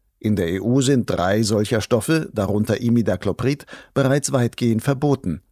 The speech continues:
zum Schutz von Bienen. Künftig könnte der Vogelschutz zusätzliche Argumente gegen den Einsatz von Neonicotinoiden liefern. Der Ökologe Hans de Kroon von der Radboud-Universität Nijmegen,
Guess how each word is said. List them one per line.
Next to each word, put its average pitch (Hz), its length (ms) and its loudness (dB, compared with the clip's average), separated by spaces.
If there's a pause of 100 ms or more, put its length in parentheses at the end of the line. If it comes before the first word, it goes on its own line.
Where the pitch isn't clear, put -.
(140)
zum 180 200 -2
Schutz - 260 -2
von 143 180 0
Bienen. 120 360 0 (680)
Künftig 147 400 0
könnte 170 260 0
der 170 120 2
Vogelschutz 117 760 0
zusätzliche 113 720 -2
Argumente 107 500 0
gegen 120 240 0
den 113 160 2
Einsatz 110 460 0
von 107 180 2
Neonicotinoiden 107 1120 0
liefern. 92 420 -4 (600)
Der 98 160 0
Ökologe 107 540 2
Hans 117 240 2
de 104 140 -2
Kroon 120 420 2
von 104 220 0
der 85 160 -2
Radboud-Universität 110 1120 0
Nijmegen, 117 560 2